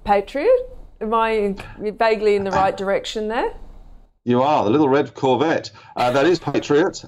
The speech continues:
Speaker 2: Um, Patriot, of course, has got, uh, Ken Brinsden as the, uh, as the non-exec chair there. He came out of Pilbara, of course, the man responsible for that. But James Bay has got Alchem. It's got every man and his doggy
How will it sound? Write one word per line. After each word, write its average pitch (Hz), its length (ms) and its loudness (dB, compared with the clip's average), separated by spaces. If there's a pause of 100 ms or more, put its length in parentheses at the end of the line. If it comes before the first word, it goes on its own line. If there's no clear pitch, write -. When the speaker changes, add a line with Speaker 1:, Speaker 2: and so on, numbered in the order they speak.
Speaker 2:
Um, 131 480 2
Patriot, 139 400 0
of 117 80 -4
course, 131 240 2
has 113 140 -8
got, - 320 -2
uh, 110 100 2
Ken 117 300 -2
Brinsden 127 580 0 (320)
as 104 260 -2
the, 101 360 4
uh, 98 260 2
as 101 200 0
the 107 100 -4
non-exec 104 560 0
chair 110 360 2
there. 92 240 0
He 101 180 2
came 101 280 -2
out 90 140 0
of - 100 -4
Pilbara, 107 380 0
of - 80 -14
course, 117 260 -2 (400)
the 104 80 -4
man 101 240 2
responsible 104 440 -2
for 107 100 -10
that. 113 280 -4 (140)
But 135 260 0 (260)
James 165 420 2
Bay 120 520 2
has 113 200 -6
got 117 240 -2
Alchem. 131 580 0
It's 117 240 0
got 120 320 0
every 135 480 -2
man 117 400 0
and 110 140 0
his 98 200 0
doggy 98 680 -4